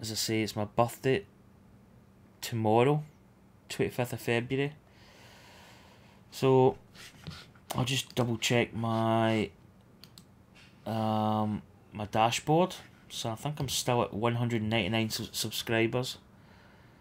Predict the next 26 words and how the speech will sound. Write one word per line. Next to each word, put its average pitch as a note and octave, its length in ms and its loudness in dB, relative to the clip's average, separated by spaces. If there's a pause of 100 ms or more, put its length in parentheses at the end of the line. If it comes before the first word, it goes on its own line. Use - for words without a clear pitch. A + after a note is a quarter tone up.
(720)
As C3 60 0
I B2 60 2
say, C#3 140 6
it'd A#2+ 100 6
be A#2+ 80 4
great C3 240 2
to G#2+ 100 -4
reach G#2+ 220 -2
two A#2+ 160 -2
hundred. A2+ 400 -4 (760)
I - 40 -2
probably F3+ 280 8
will, A2+ 140 8
will A#2 340 6
reach A#2 320 0
two A#2 180 -2
hundred, A2+ 360 -2 (680)
uh, A2+ 260 -10
but G#2 80 0
it'd F2+ 100 -4
be A#2+ 80 0
nice C3 240 4
to - 120 -6
reach G#2+ 200 -2
it - 80 -12
tomorrow. A2 460 0